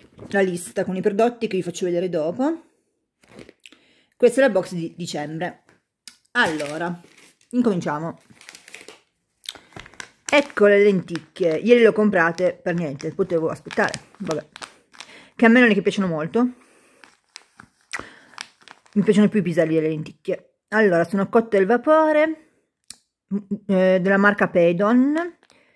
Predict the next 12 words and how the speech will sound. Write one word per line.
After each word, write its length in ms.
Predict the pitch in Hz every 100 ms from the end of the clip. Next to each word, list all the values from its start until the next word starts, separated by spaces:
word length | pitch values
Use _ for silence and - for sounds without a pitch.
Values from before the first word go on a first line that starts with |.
| _ _ _ _
duecentocinquanta 1300 | 190 214 240 226 226 226 196 185 196 170 165 - 170
grammi. 640 | 170 165 143 160 190 262 392 - _ _ _ _ _ _ _ _ _ _ _ _ _ _ _ _ _ _ _ _ _ - - - _ _ _ _ _ _ _ _ _ _ _ _ _ _ _ _ _ _ _ _ _ _ _
E 100 | -
si 100 | 190
possono 240 | 214 208
fare 160 | 220 214
sia 120 | 220
al 60 | 214
microonde 540 | 208 233 202 190 185
che 120 | 180
in 120 | 165 165
padella. 560 | 143 143 160 160 160